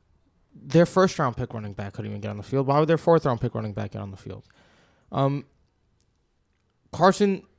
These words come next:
is as consistent as they come. Last year, he had more rushing yards, more receiving yards, and more receptions than the year prior. He had nine touchdowns each of those two seasons.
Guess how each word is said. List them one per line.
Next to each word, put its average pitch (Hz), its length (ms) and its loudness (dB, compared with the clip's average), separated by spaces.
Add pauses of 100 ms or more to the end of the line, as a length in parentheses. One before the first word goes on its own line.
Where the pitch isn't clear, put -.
(160)
is 151 120 -2
as 151 200 -2
consistent 190 500 -2
as 175 80 0
they 180 120 2
come. 147 360 0 (100)
Last 151 440 2
year, 196 340 0 (640)
he 160 500 2 (240)
had 143 220 0
more 143 260 4
rushing 185 300 4
yards, 185 320 0
more 147 200 4
receiving 165 380 0
yards, 165 260 -2 (120)
and 156 280 0
more 151 180 0
receptions 139 680 -4
than 135 220 -2
the 151 80 -2
year 131 180 -2
prior. 110 520 -4 (480)
He - 120 -4
had 135 100 2
nine 143 300 0
touchdowns 160 540 -2
each 147 180 -8
of 156 80 -4
those 156 180 -2
two 165 180 -10
seasons. 117 520 -10